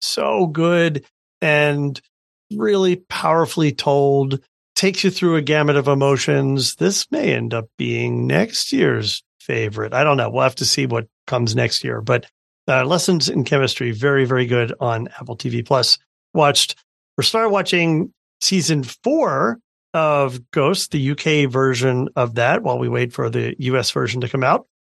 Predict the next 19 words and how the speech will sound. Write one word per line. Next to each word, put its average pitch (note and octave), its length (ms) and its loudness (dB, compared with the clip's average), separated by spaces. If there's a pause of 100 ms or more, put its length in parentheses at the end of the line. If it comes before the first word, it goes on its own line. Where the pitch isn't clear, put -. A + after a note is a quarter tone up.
(180)
And E3 180 0
then F3 320 2 (800)
the D#3 60 -4
Doctor B3 340 0
Who C#4+ 260 2
specials A#2+ 560 -2
came C3+ 260 0
out B2+ 220 0 (100)
right C3+ 180 -8
before B2+ 500 -4 (220)
Christmas. - 540 0
So D3 680 4
we D3 160 0
started D3 560 0
watching B2+ 500 0
those. C3 440 0
We D3+ 100 -4
watched C3+ 400 0
the C3+ 200 0